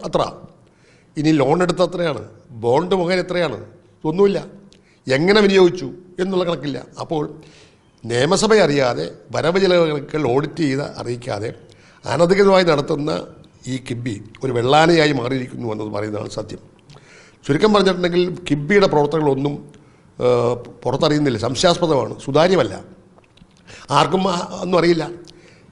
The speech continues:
ഈ വികസന പ്രവർത്തനം നടക്കുന്നത് എങ്ങനെയാണ്? വികസന പ്രവർത്തനം നടക്കുന്ന ധാരാളം പദ്ധതികൾ ഉണ്ടായിട്ടുണ്ട്. അത്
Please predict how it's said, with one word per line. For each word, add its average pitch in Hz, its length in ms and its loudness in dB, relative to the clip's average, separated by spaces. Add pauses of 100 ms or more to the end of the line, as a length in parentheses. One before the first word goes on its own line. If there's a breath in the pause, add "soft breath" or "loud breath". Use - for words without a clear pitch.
(240)
ഈ - 100 4
വികസന 180 300 4
പ്രവർത്തനം 196 340 0
നടക്കുന്നത് 165 400 0
എങ്ങനെയാണ്? 147 300 -2 (140)
വികസന 143 220 -6
പ്രവർത്തനം 180 240 -4
നടക്കുന്ന 175 360 -4
ധാരാളം 165 340 2
പദ്ധതികൾ 185 360 0
ഉണ്ടായിട്ടുണ്ട്. 107 360 -6 (680 soft breath)
അത് 180 120 0